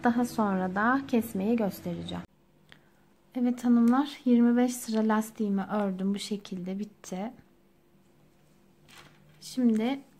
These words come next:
kaç santim olduğunu bir ölçelim. Hemen şöyle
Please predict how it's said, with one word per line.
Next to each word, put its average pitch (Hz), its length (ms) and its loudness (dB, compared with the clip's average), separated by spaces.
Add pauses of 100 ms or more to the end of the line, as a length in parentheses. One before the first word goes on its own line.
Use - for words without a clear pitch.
(560)
kaç 226 240 0
santim 196 560 -2
olduğunu 185 600 -2
bir 190 100 -12
ölçelim. 202 720 -8 (4000)
Hemen 208 500 0 (760)
şöyle 180 880 -8